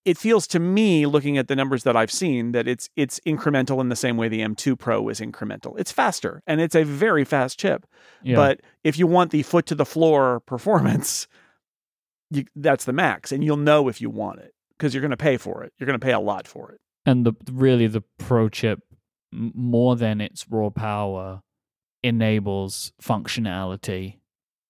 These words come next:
Speaker 2: that is found to be important by many people, as we keep hearing from, about more than one display, uh, more than one
Speaker 1: Right.
Speaker 2: external display, right? So you can power a couple of external displays as
Speaker 1: Yeah.
Speaker 2: well as the internal,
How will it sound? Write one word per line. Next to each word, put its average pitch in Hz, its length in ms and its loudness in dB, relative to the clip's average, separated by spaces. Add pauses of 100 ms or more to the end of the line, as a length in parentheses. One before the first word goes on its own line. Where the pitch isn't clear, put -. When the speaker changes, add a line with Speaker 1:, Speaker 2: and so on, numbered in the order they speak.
Speaker 2:
that 101 220 0 (640)
is 104 480 -4 (160)
found 95 320 -4
to - 80 -8
be 98 120 -4
important 95 580 -6 (360)
by 101 160 -2
many 98 260 -2
people, 104 420 -2
as 98 120 -4
we 98 120 -8
keep 92 200 -10
hearing 98 300 -8
from, 107 340 -4
about 95 340 -4 (120)
more 101 180 0
than 95 140 -2
one 98 280 -4
display, 143 540 2 (1000)
uh, 104 180 2
more 123 180 6
than 104 280 -2
one 117 240 4
Speaker 1:
Right. 110 80 -2
Speaker 2:
external 104 420 0
display, 98 600 -8 (160)
right? 98 220 -2
So - 140 -6
you 95 40 -6
can 107 140 -4
power 98 220 -4
a 98 60 -8
couple - 240 -10
of 95 80 -12
external 95 380 -10
displays 104 640 -2
as 147 60 -4
Speaker 1:
Yeah. 117 120 -2
Speaker 2:
well 98 80 -6
as 98 100 -12
the 98 100 -8
internal, 95 560 -8